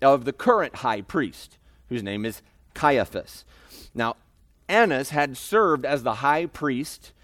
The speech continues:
for the people of Israel from six to fifteen A D. Those were the years. Not like nineteen ninety-six, six to fifteen, all right? That had been Annas's,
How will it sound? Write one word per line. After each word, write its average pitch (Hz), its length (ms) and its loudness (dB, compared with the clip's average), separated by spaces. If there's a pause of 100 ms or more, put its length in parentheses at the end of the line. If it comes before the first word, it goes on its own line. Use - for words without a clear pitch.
(180)
for 135 200 0
the 135 60 -8
people 143 420 -6
of 135 320 2
Israel 110 540 -4 (340)
from 135 380 -2 (120)
six - 800 -4 (220)
to 151 100 -8
fifteen 127 800 -4
A 117 160 -4
D. 107 300 -6 (120)
Those 113 220 -8
were 117 80 -4
the 113 140 -4
years. 107 560 -8 (240)
Not 104 120 -10
like 107 220 -4
nineteen 110 560 -12
ninety-six, 110 800 -10 (240)
six - 760 -10 (240)
to 113 120 -8
fifteen, 85 500 -6
all 98 100 -4
right? 113 180 -2
That 107 140 -4
had 113 160 -8
been 110 260 0 (380)
Annas's, 123 800 -2